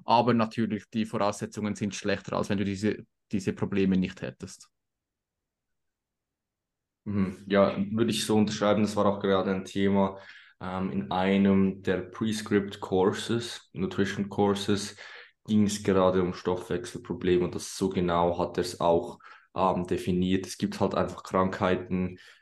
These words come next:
Speaker 2: Prädispositionen, wo das Ganze erschweren und allgemein. Also es gibt halt Personen, denen fällt Abnehmen leichter als anderen Personen. Ähm, und, aber am Ende des Tages,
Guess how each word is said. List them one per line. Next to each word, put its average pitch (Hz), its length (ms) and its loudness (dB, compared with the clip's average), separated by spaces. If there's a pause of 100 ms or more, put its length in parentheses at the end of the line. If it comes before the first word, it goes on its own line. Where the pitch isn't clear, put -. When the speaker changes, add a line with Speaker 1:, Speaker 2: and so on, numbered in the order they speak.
(200)
Speaker 2:
Prädispositionen, 95 1400 2
wo 110 160 4
das 104 160 0
Ganze 95 300 0
erschweren 92 720 2 (180)
und 95 220 -2
allgemein. 101 540 2
Also 92 160 -6
es 87 100 -8
gibt 120 220 -4
halt 120 160 2
Personen, 98 560 0 (280)
denen 92 200 0
fällt 104 560 0 (120)
Abnehmen 95 440 0
leichter 95 640 -2 (100)
als 92 180 -4
anderen 92 320 0
Personen. 101 560 -2 (380)
Ähm, 90 560 -4 (160)
und, 90 580 -2 (200)
aber 92 160 0
am 95 80 4
Ende 104 200 6
des - 100 -2
Tages, 98 520 0